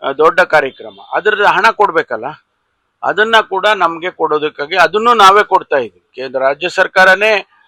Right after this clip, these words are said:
ಈಗ ಭರಿಸ್ತಾ ಇದೆ. ಆದ್ರಿಂದ ಇದನ್ನೆಲ್ಲ ಸ್ವಲ್ಪ ಚರ್ಚೆ ಮಾಡಿ, ಆ, ಮುಖ್ಯಮಂತ್ರಿಗಳು,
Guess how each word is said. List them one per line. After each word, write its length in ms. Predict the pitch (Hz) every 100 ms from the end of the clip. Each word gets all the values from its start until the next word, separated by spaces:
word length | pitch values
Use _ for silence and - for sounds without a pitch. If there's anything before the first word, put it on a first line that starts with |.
| _ -
ಈಗ 180 | 170 175
ಭರಿಸ್ತಾ 480 | 160 165 - -
ಇದೆ. 340 | 156 117 95 - -
ಆದ್ರಿಂದ 400 | 127 151 185 185 190 - - _ _ _ -
ಇದನ್ನೆಲ್ಲ 680 | 147 170 165 180 208 202 190
ಸ್ವಲ್ಪ 360 | - 180 -
ಚರ್ಚೆ 460 | 170 165 160 - 202
ಮಾಡಿ, 600 | 175 165 185 190 165 - _ _ _ -
ಆ, 200 | 151 156
ಮುಖ್ಯಮಂತ್ರಿಗಳು, 1040 | 147 - 180 180 165 170 165 165 165 165